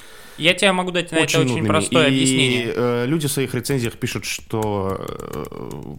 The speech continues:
Speaker 2: полтора часа можно просто нахуй из этого фильма выкинуть, и ничего не поменя-, не поменяется. Люди засыпали, буквально,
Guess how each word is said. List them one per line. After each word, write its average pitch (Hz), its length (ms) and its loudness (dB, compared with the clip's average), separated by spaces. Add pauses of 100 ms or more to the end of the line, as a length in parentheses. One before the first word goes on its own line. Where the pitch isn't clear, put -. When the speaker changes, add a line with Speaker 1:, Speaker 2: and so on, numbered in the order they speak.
Speaker 2:
полтора 117 320 -4
часа - 240 -4
можно 104 260 -4
просто - 260 -6
нахуй 101 260 -4
из - 60 -6
этого 98 220 -4
фильма 104 220 -4
выкинуть, 110 420 -6
и - 20 -4
ничего 117 200 -8
не 107 60 -10
поменя-, 98 400 -6
не 113 140 -4
поменяется. 107 580 -4 (840)
Люди 117 260 -2
засыпали, 156 580 -4 (1200)
буквально, 110 460 -2